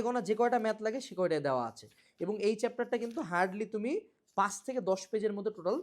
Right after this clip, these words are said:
শেষ করে দিতে পারছো, সেই শেষ। তুমি দেখছো কেন টেস্ট পেপারের চেয়ে সাজেশনের সলিউশনটা বেটার? So তোমার ওখানে একশো পেজ পড়ে মনে হবে কিছুই পড়ি নাই, এই সলিউশন করলে তোমার এই একশো পেজে যা যা ইম্পর্টেন্ট, যা যা ডিফারেন্ট টাইপের কোশ্চেন আছে সেটা আছে এই সলিউশন বইতে।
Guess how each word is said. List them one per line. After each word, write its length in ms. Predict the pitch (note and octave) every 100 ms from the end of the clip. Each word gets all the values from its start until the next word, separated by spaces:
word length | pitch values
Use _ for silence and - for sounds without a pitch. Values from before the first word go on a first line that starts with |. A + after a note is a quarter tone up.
| - _ -
শেষ 120 | - D#3+
করে 120 | F3 D3
দিতে 120 | C3+
পারছো, 160 | B2 -
সেই 120 | D#3 -
শেষ। 120 | A2 - _ _ _ _ _ _ _ _ _ _
তুমি 100 | - G3+
দেখছো 160 | A#3+ C4 - _ -
কেন 120 | G#3+ A#3+ A#3+
টেস্ট 160 | A3 -
পেপারের 300 | G#3+ A3+ A3
চেয়ে 140 | A#3 G#3+
সাজেশনের 420 | F3+ F#3 G#3+ G3+ G3+
সলিউশনটা 380 | G3 G3 F#3 F3
বেটার? 200 | F3 G3+ - _ _ _ _
So 60 | - -
তোমার 180 | G#3+ A#3
ওখানে 200 | A#3+ B3+ G3+
একশো 220 | G#3 - G#3+
পেজ 100 | C4 C4
পড়ে 140 | C4 A#3+
মনে 100 | A#3
হবে 120 | A3 A3+
কিছুই 180 | G3+ F3+
পড়ি 140 | E3+ C#3
নাই, 80 | B2 _ -
এই 40 | G3 A3
সলিউশন 280 | A#3+ B3+ A#3+
করলে 160 | B3 B3+
তোমার 160 | B3 A#3
এই 40 | G#3+
একশো 180 | G#3 -
পেজে 140 | A3 G#3+ F3
যা 80 | E3+ F3
যা 80 | A3 G#3+
ইম্পর্টেন্ট, 520 | G#3 G#3 A3+ A3 A#3+ B3 _ _ C#3+
যা 80 | F3
যা 60 | F#3+ E3+
ডিফারেন্ট 240 | F3+ A3+ G#3
টাইপের 200 | G#3 G3+
কোশ্চেন 220 | F3 F3+ E3
আছে 100 | G3+
সেটা 120 | G3+ D3+
আছে 100 | C#3+
এই 40 | D3
সলিউশন 260 | D3 B2 A#2+
বইতে। 200 | A2+ G#2+